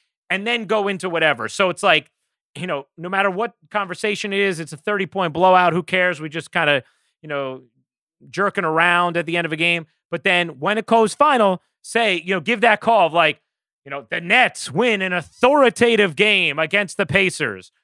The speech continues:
Whatever. It's one line, whatever it is, you know. Do that no matter what. I can't tell you how useful that has been in my career, just even framing then when I call a title,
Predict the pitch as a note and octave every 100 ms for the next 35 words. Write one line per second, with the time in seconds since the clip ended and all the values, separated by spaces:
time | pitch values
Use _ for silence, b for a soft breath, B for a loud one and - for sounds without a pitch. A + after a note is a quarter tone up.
0 | _ _ F3+ G#3 C3+ G2 - G3 D#4+ E4
1 | E4 D4+ C3+ A2+ G#3 A#3+ B3+ B3+ A#3 -
2 | - D3+ E3 E3+ _ _ _ F3 B3+ A#3
3 | G#3 G3+ F#3+ E3+ E3+ G#2+ _ _ - F3+
4 | - D4+ C#4+ A#3+ B3 G#3+ G3+ D#3+ G#3 -
5 | G#3 F3 E3+ D#3+ B2 E3 D#3 C#3+ D3 D#3+
6 | D3+ C#3+ E3+ F#3 C4 F#3 C#3+ - _ _
7 | - G3 - A3 G3 F#3 - G#3 G#3+ G#3
8 | F#3+ F#3 F3+ E3+ F3 E3+ - F#3 F3+ E3+
9 | D#3+ D#3 _ _ D#3+ D#3 G3+ F3 G2+